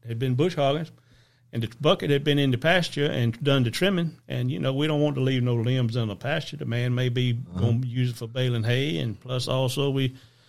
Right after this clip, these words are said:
Speaker 1: don't want the possibility of a horse and, you know, getting tangled up in the brush and,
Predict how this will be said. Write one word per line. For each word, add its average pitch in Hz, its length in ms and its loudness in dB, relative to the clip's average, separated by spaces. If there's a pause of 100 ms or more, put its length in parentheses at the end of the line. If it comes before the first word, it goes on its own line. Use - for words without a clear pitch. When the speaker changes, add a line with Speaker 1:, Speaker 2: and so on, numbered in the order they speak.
(220)
Speaker 1:
don't 127 220 6
want 127 160 6
the 117 60 -4
possibility 123 680 4
of 117 120 2
a 110 60 -2
horse 127 400 2
and, 95 240 -4 (360)
you 127 140 -8
know, 107 140 -4
getting 113 240 0
tangled 127 320 2
up 131 140 -2
in 127 120 0
the 120 60 0
brush 123 440 0
and, 110 180 -4